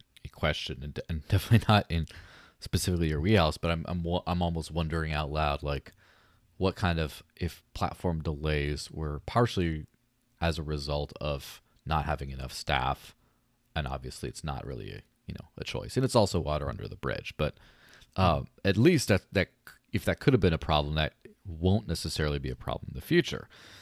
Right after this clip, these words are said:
Speaker 1: So now we're going to the, now it's pump season, right? And so we
Speaker 2: Yeah.
Speaker 1: got more,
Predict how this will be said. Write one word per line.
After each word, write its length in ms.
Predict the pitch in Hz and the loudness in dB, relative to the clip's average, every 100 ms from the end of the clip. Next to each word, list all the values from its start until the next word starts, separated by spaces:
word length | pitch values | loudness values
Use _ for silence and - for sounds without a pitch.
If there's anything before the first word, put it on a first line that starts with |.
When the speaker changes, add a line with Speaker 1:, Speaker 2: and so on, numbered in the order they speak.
| - | -14
Speaker 1:
So 420 | - - 170 90 | -2 6 8 8
now 220 | 87 104 123 | 6 4 4
we're 100 | 101 | 6
going 340 | 98 95 92 | 6 4 2
to 280 | - 90 87 | 0 2 2
the, 520 | 82 80 78 78 73 - _ _ _ - | 2 2 0 -2 -4 -8 _ _ _ -4
now 220 | 90 87 | -2 0
it's 120 | - | -2
pump 260 | - 117 - | 2 2 2
season, 380 | 90 78 80 | -2 -2 0
right? 220 | 80 95 - - - _ | 2 2 0 -14 -20 _
And 140 | 82 82 | -6 -2
so 140 | 90 | 0
we 80 | 85 | 2
Speaker 2:
Yeah. 60 | |
Speaker 1:
got 200 | 87 82 | 4 2
more, 420 | 85 95 98 92 | 2 4 6 4